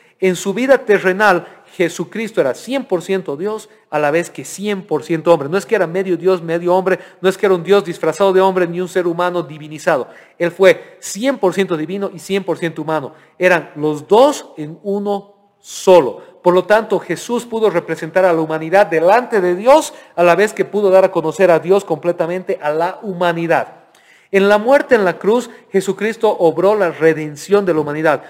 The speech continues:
Su muerte vicaria en la cruz tiene una serie de implicaciones. En primer lugar, su muerte en la cruz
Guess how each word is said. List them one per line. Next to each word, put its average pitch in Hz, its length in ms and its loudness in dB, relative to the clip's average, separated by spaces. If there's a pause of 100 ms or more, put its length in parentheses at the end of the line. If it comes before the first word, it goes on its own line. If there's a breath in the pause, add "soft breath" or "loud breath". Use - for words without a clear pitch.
Su - 160 -4
muerte 233 380 0
vicaria 214 760 -2
en 180 80 0
la 151 160 -4
cruz 180 300 0 (260 loud breath)
tiene 233 200 -4
una 220 160 0
serie 240 420 0
de 190 80 -4
implicaciones. 165 720 -4
En 156 100 -8
primer 196 280 -6
lugar, 202 540 0
su - 180 -4
muerte 233 320 0
en 202 100 0
la 165 160 -4
cruz 208 300 0